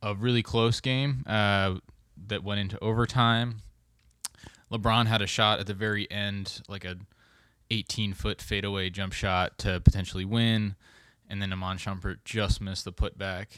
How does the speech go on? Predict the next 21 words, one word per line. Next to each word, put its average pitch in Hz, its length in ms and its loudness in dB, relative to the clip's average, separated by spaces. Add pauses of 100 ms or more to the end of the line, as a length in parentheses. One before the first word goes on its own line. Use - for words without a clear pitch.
(120)
uh, 95 100 -10
which 90 160 -2
would - 80 4
have 92 80 -6
been 90 80 -6
a - 40 -8
pretty 92 200 8
crazy 95 240 -8
shot. 92 380 -8 (500)
Um, 90 520 -2 (480)
but 101 280 0
the 104 100 -2
Warriors 110 360 4
ended 104 180 4
up - 160 -2
pulling 107 300 8
away, 101 180 2 (160)
pulling 107 240 6
away 101 220 2
in 98 60 0
overtime. 117 920 0